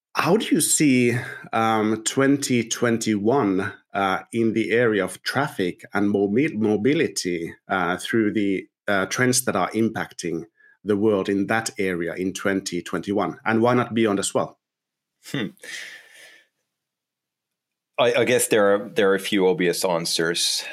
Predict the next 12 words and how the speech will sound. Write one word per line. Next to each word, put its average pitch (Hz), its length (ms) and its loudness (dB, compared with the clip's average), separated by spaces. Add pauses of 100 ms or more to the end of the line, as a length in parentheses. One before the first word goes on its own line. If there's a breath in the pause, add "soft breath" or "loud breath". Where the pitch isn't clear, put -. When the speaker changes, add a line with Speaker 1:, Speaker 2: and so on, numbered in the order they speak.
(120)
Speaker 2:
um, 85 540 0
but, 85 300 2 (280)
uh, 101 420 -4 (1200)
for 110 540 2
a 123 80 0
long 101 280 2
time 82 260 0
now, 82 200 0
digitalization 80 880 -2
has 76 240 -4
been 76 200 -6
changing, 73 600 -4